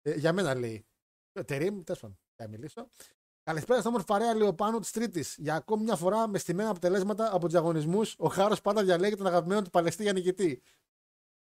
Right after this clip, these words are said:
<laughs> Εντάξει, φίλε Πάνο, θα με πεις να μπω διαγωνισμό, θα σε πω.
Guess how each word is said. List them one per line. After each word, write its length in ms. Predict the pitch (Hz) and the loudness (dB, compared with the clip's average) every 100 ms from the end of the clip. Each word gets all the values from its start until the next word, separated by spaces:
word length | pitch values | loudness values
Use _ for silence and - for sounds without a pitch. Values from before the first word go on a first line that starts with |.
| _ _ | _ _
<laughs> 560 | - 160 147 139 135 147 - - - - - _ _ _ - | -10 -6 -4 -2 -2 -4 -6 -10 -8 -16 -18 _ _ _ -14
Εντάξει, 400 | 190 247 262 - | 2 6 6 6
φίλε 180 | 196 180 | 4 6
Πάνο, 400 | 175 175 180 214 | 8 6 6 0
θα 180 | - 190 | 2 4
με 100 | 208 | 4
πεις 260 | 220 262 185 | 2 2 4
να 140 | 185 | 4
μπω 120 | 180 | 4
διαγωνισμό, 540 | 202 202 208 196 254 226 | 4 2 2 2 4 4
θα 100 | 175 | 2
σε 100 | 180 | 2
πω. 360 | 247 233 240 | 2 0 -6